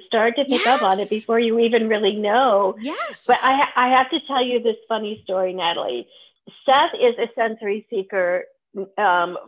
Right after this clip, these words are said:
Speaker 1: for proprioceptive and some vestibular, always proprioceptive. So he has now learned absolutely his proprioceptive needs. And he goes into our swimming pool. And one of the best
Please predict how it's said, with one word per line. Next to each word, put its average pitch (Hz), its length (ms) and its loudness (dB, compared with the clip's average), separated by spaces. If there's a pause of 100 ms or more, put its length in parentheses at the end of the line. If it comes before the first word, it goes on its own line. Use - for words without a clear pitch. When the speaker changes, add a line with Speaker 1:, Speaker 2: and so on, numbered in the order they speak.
Speaker 1:
for 208 100 -2
proprioceptive 180 1040 -4 (460)
and 262 300 -2
some 247 180 -2
vestibular, 202 720 -4 (120)
always 233 600 2 (180)
proprioceptive. 175 960 -14 (1000)
So 220 320 -2
he 302 260 -6
has 381 220 -4
now 311 360 -4
learned 233 600 -6
absolutely 277 880 -8
his 214 180 -12 (100)
proprioceptive 226 960 -10
needs. 220 440 -10 (680)
And 214 580 -6 (120)
he 269 400 -10
goes 339 260 -2
into 311 220 -10
our 269 340 -2
swimming 254 340 -6
pool. 190 360 -4
And 208 160 -12
one 240 200 -8
of 226 60 -8
the 220 80 -6
best 214 220 -6